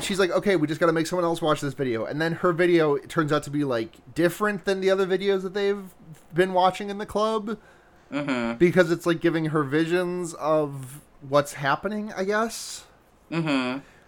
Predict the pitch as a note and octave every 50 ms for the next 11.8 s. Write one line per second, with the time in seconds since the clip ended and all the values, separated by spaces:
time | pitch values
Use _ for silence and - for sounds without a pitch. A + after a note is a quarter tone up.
0 | - _ - D#3+ E3 E3 E3+ E3 E3 D#3+ D#3+ - C#3+ C#3 - D3 B2+ G#2+ - -
1 | A#2 C3+ C3 - D#3 D3+ D3 C#3+ C#3+ C#3 C#3+ C3+ A2+ - - - - - B2 A#2
2 | A#2 - - C3+ C3 C3 C3+ C3 B2+ B2+ B2+ A#2+ A2+ A2 G2+ F#2 F2+ E2 E2+ F2
3 | G#2 G#2+ - A#2 A2 A2 A2+ B2+ C3 C3 C3+ C3 C3 C3 C3 - - C3 C3 B2+
4 | B2+ B2+ B2+ C3 - - - - C#3+ C#3 C#3 C#3 C#3+ C#3+ C#3 C#3 C3+ C3 - -
5 | - _ - B2+ A2 C3+ B2 A#2+ A2+ G2+ F2+ F2 F2 F2+ F#2+ G2+ G2+ A2+ - _
6 | _ _ _ _ _ _ _ _ _ _ - B2 C3+ C3 A2+ G#2 F2+ F#2+ F#2+ F#2
7 | F#2+ - _ _ _ _ _ _ _ _ _ _ _ _ _ _ _ _ _ _
8 | _ _ _ _ _ _ _ - C3+ C3+ C3 C3 B2+ B2 B2 B2 A#2+ - - -
9 | - _ _ _ - - - - - - _ - E3 G3+ G3+ G3 F#3+ - D#3+ -
10 | - - - - - - _ _ _ _ _ _ _ _ _ _ _ - G3 F3+
11 | A3+ A3 G#3+ G#3+ G#3+ G3 G3 F#3 F3+ F3 - E3 - - F3 D#3+